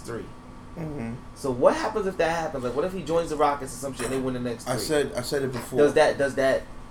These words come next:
Speaker 1: like, does that s-, go in LeBron's favor? Like, "Oh shit, we
Speaker 2: No.
Speaker 1: can talk about him being great like
Speaker 2: No.
Speaker 1: Jordan again 'cause he just three-peated"?
Speaker 2: Listen,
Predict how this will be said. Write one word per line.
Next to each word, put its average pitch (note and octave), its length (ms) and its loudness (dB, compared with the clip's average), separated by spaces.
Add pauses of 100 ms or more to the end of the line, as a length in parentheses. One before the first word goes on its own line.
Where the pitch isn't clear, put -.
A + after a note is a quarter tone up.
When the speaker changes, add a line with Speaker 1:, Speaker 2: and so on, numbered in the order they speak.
(200)
Speaker 1:
like, B2+ 240 -2
does B2+ 140 2
that B2+ 220 4
s-, - 180 -10 (260)
go B2+ 220 2
in C3+ 60 2
LeBron's C3 320 2
favor? C3 120 -2
Like, A#2+ 160 0
"Oh B2+ 160 2
shit, - 340 0
we B3 60 2
Speaker 2:
No. A3+ 80 0
Speaker 1:
can B2 80 -2
talk C3 140 -2
about B2+ 220 2
him B2 80 -2
being B2+ 240 -2
great B2 180 0
like B2 140 0
Speaker 2:
No. A#2 40 -6
Speaker 1:
Jordan B2+ 240 0
again B2 260 -2
'cause A#2 160 -4
he C3 120 -4
just A#2+ 180 -6
three-peated"? B2+ 380 -4
Speaker 2:
Listen, C3 340 0